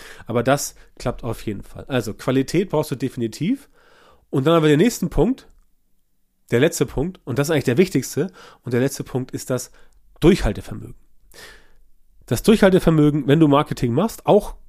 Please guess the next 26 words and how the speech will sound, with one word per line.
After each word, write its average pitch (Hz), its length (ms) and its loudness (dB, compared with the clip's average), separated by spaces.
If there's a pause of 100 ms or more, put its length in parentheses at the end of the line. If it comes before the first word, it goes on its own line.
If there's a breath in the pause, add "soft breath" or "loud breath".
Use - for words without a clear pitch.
Social 170 340 2
Media 123 240 2
Marketing, 110 460 -4
aber 135 160 0
auch - 80 -2
normales 127 340 0
Marketing, 113 440 -8 (480 soft breath)
du 131 100 0
musst 156 360 0
einfach 143 360 -4
dranbleiben. 127 640 -4 (520 soft breath)
Du 131 80 -6
musst 123 200 0
dranbleiben 156 680 0 (200)
und 123 160 -4
du 127 60 -4
darfst 135 400 -2
dich 131 200 -6
nicht 139 500 -2 (340)
aufhalten 131 440 -2
lassen. 110 360 -8
Du 123 100 0
musst - 300 0
an 143 100 0
dich 127 180 -2
glauben 175 440 0